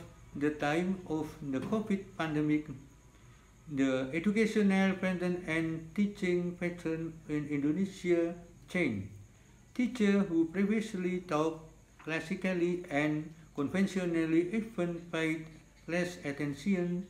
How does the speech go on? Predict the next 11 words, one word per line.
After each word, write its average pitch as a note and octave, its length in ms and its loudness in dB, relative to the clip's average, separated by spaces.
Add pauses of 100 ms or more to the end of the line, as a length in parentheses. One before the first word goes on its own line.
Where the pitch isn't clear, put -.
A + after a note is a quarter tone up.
to D#3+ 160 -2
social F3 480 0
media D3+ 560 2 (1040)
and C#3 280 2
online D#3 600 0
have C3+ 260 2 (380)
completely E3 760 0
changed. A#2+ 460 0 (1500)
Forced G3 760 0
to F3 200 4
use E3 560 4